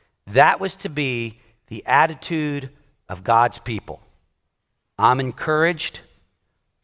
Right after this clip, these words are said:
I'm confident. I have assurance because I'm with you. And because I'm with you, I know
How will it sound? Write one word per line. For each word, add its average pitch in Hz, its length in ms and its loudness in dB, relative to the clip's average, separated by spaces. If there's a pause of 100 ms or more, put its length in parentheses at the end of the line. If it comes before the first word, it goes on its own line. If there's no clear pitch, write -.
I'm 107 240 4
confident. 160 840 -2 (400)
I 120 140 6
have 123 240 2
assurance - 920 0 (840)
because 92 240 -6
I'm 101 200 4
with 90 120 -4
you. 90 300 -6 (1200)
And 98 80 -4
because 101 220 0
I'm 120 240 6
with 110 140 -4
you, 113 340 -4 (1080)
I 104 140 4
know 104 320 2